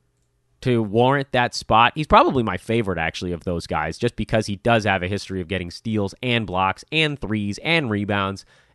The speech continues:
and assists. He's doing a lot of low usage stuff this year. The steals and blocks are down, but he's making his free throws. That's probably not gonna hold all season long. So I don't know what's gonna happen with him. Does he regress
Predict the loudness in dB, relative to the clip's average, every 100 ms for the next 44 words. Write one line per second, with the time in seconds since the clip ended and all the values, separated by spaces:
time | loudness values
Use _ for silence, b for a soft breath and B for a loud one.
0 | -2 0 4 2 2 2 2 -4 -12 -16
1 | _ _ _ _ _ _ _ _ _ _
2 | _ _ _ _ _ _ _ _ _ _
3 | _ _ _ _ _ _ _ _ 0 6
4 | 6 6 4 2 2 2 2 -2 -4 -6
5 | -6 -6 -6 -8 -6 -6 -4 -2 2 2
6 | 0 0 -2 -2 -6 -4 -4 -4 -6 -2
7 | 2 2 2 -2 -2 -2 0 2 2 2
8 | 0 -2 -2 -8 -6 -6 -6 -8 -8 -10
9 | -8 -8 -8 -10 -8 -8 -8 -10 -10 -12
10 | -4 -2 2 6 6 6 6 4 0 -4
11 | -4 -4 -4 -8 -10 -10 -8 -4 -2 0
12 | 4 6 6 6 0